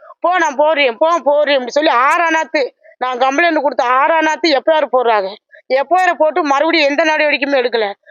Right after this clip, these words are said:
என் உடம்புனால எனக்கு ஒண்ணுமே மறுபடியும் சரியில்லை. எனக்கு நடவடிக்கை எடுக்க நான் எஸ் பி ஐ ஆகணும். முந்தானத்து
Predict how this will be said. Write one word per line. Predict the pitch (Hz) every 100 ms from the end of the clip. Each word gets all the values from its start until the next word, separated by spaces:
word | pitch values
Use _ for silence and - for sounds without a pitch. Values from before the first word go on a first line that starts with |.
| -
என் | 240 254
உடம்புனால | 262 277 330 320 285
எனக்கு | 262 254 247
ஒண்ணுமே | 269 285 302
மறுபடியும் | 277 240 262 277
சரியில்லை. | - 240 269 247 196 190 _ _
எனக்கு | 277 302 320
நடவடிக்கை | 302 359 339 302
எடுக்க | 294 302
நான் | 277
எஸ் | 254 262
பி | 311 302
ஐ | 269
ஆகணும். | 247 240 226 254
முந்தானத்து | 254 262 262 254 349